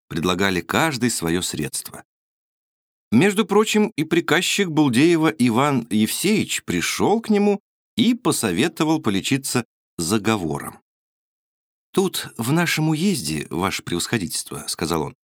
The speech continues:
лет десять назад служил акцизный Яков Васильевич. Заговаривал зубы первый сорт. Бывало, отвернется к окошку, пошепчет, поплюет и как рукой. Сила ему такая дадена».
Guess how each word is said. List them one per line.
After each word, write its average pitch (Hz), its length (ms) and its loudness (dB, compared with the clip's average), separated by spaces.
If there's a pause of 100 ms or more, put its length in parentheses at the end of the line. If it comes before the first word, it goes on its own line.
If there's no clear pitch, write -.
(200)
лет 131 240 2
десять 160 340 0
назад 143 300 0
служил 147 480 0
акцизный 165 600 0
Яков 147 420 -2
Васильевич. - 680 -8 (480)
Заговаривал 110 640 0
зубы 113 400 0
первый 196 560 0
сорт. - 500 -8 (500)
Бывало, 90 680 2
отвернется 82 600 -2
к - 80 -2
окошку, - 500 -8 (240)
пошепчет, - 600 -2
поплюет 82 560 0 (120)
и 233 280 2
как - 260 -4
рукой. 76 460 -6 (440)
Сила 160 420 2
ему 95 280 2
такая 82 420 -2
дадена». 67 560 -4